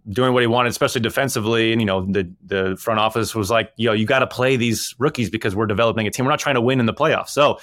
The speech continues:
it depends where he goes with everything, but I would be interested to see how they break that down defensively. I think he's, I mean, I'm thinking of, like, freshmen in, in the last however many years, especially since Beilein. I would say Trey is above him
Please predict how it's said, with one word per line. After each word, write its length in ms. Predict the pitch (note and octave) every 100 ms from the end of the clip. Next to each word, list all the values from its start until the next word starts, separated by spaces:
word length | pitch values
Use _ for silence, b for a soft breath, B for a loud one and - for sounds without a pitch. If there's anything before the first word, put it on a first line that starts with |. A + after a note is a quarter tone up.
| B B B B
it 220 | D3 D3
depends 400 | E3 D#3+ E3 F3
where 200 | B2+ C#3
he 80 | C#3+
goes 320 | A#2 A2+ C#3
with 120 | C#3+ C#3
everything, 520 | C#3+ D3 D3+ D3+ D3
but 320 | A#2+ A#2+ A2+
I 80 | B2
would 100 | B2
be 60 |
interested 280 | C3 G#2+ A2
to 40 | B2+
see 40 |
how 80 | A2
they 120 | A2
break 240 | F#2+ A2+ G#2+
that 160 | G2+
down 240 | A2 G#2 G2
defensively. 800 | G2 A2 A2 G#2+ G2+ G#2+ G#2 - b b
I 160 | b C3+
think 200 | F#3 D3+
he's, 560 | D3 C3 A2 - - - _ _ _ _ _ _ _ _ _ -
I 60 |
mean, 380 | C3+ C3 B2 - -
I'm 180 | C#3 C#3+
thinking 180 | E3+
of, 60 | C3+
like, 160 | B2 A2+
freshmen 540 | - C#3+ - B2+ B2+
in, 280 | A#2 A2 - _ -
in 60 | A#2
the 80 | A2
last 720 | A2+ A#2 A2 - - - - _ _ _ _ _ _ _
however 220 | - A#2
many 140 | A2+
years, 160 | A#2 G2+
especially 320 | A2+ E3+ F3
since 160 | D3+ A2+
Beilein. 340 | C3 C3 A#2+ A2
I 100 | D#3
would 140 | F#3+
say 140 | F#3+
Trey 380 | C3+ - A#2 A#2+
is 120 | D3
above 300 | C#3 B2+ C#3
him 300 | C#3 D3 D#3